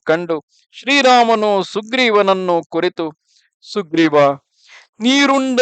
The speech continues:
ಮೇಘದಂತೆ ರಮಣೀಯವಾಗಿ ಸುತ್ತಲೂ ಕದಳೀ ವನವುಳ್ಳ ಈ ವನವು ಯಾರದು? ಯಾವ ಕಾರಣದಿಂದ ಈ ವನವು ಇಂತಹ ಗಿರಿ ಪ್ರದೇಶದಲ್ಲಿಯೂ ಮನೋಹರವಾಗಿದೆ?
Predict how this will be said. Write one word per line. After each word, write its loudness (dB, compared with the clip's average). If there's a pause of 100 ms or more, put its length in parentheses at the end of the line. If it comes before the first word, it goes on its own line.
ಮೇಘದಂತೆ 2
ರಮಣೀಯವಾಗಿ 2
ಸುತ್ತಲೂ -2
ಕದಳೀ 0
ವನವುಳ್ಳ 0 (380)
ಈ -2
ವನವು -2
ಯಾರದು? -4 (600)
ಯಾವ 4
ಕಾರಣದಿಂದ 2 (320)
ಈ -4
ವನವು -2 (460)
ಇಂತಹ 2
ಗಿರಿ -2
ಪ್ರದೇಶದಲ್ಲಿಯೂ 0
ಮನೋಹರವಾಗಿದೆ? 0